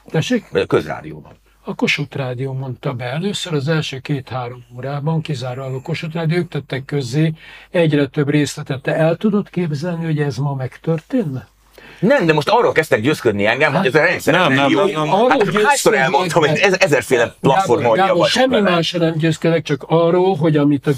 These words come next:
Speaker 1: a, a Sándor mondott meg, én is más okfejtésben, ugye, hogy az, hogy a, a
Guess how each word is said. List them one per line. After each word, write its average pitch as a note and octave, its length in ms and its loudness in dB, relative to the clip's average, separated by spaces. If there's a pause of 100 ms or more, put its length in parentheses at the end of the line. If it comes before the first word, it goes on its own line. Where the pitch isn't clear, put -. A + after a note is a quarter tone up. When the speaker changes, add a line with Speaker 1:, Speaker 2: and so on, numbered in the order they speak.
(140)
Speaker 1:
a, D#3+ 60 0
a C#3+ 200 0 (100)
Sándor F#3 520 2
mondott D3 400 2
meg, C#3 180 0
én D#3 300 2
is C3+ 180 -4
más D#3 500 -2 (360)
okfejtésben, D#3+ 720 0
ugye, F3 180 0 (520)
hogy E3 360 0
az, F3+ 420 2
hogy - 420 -2 (180)
a, D3 100 0 (880)
a C#3+ 80 2